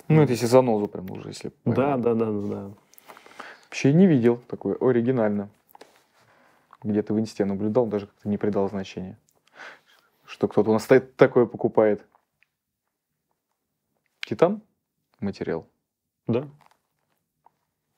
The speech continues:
Speaker 1: Такой пинцетик.
Speaker 2: И вот там с-, следующий там раздел,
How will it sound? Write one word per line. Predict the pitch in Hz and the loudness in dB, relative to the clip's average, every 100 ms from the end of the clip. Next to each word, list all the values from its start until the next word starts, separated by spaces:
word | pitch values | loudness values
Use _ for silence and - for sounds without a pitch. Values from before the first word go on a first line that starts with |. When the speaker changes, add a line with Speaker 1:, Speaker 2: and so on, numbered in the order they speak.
| - - - - - _ _ _ - - | -20 -20 -20 -20 -20 _ _ _ -20 -16
Speaker 1:
Такой | 143 - | -14 -12
пинцетик. | - 143 - - - - | -12 -12 -12 -14 -18 -2
Speaker 2:
И | 120 | 4
вот | 135 135 _ _ _ - | 4 2 _ _ _ -4
там | 113 | -4
с-, | 101 - | -4 -8
следующий | - - 131 170 147 - | -6 0 2 2 0 -4
там | 117 110 | -4 0
раздел, | 110 110 113 98 | 0 0 0 0